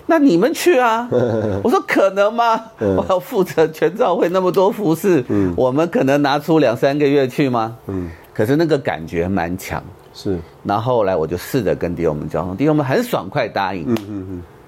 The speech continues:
Speaker 1: 然后我就跟我姊妹在二零一八年的八月到十月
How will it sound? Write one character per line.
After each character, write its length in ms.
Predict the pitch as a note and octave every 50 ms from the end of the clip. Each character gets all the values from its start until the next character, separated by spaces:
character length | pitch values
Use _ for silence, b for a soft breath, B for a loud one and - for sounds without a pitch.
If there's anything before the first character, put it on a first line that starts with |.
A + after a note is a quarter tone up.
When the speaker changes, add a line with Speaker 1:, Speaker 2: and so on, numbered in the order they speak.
| - - - - -
Speaker 1:
然 160 | D2 D2+ F2
后 680 | G2+ A2+ B2+ B2+ A#2+ A2 G2+ G2 F2+ E2+ D#2 C#2 A#1+
我 220 | A1 A1+ B1+ D#2+ F2
就 120 | D#2 G#2
跟 160 | F#2+ A2+ G2+
我 120 | G2 F#2 F#2
姊 140 | - - E2
妹 140 | D#2+ F#2
在 160 | - A#2 A2 G#2
二 140 | B2 C3+
零 140 | A2 G2 F#2+
一 140 | F#2 G2 A2
八 240 | - - G#2 G#2 G#2
年 180 | G2+ E2 D2
的 120 | D2+ D2+ D2
八 320 | - - G2+ F#2+ F#2+ F#2+
月 200 | G2+ G#2 G2+ F2
到 200 | D#2+ D#2 E2+ D#2+
十 280 | D#2+ - - - D#2 D2+
月 200 | D#2 F2+ F2+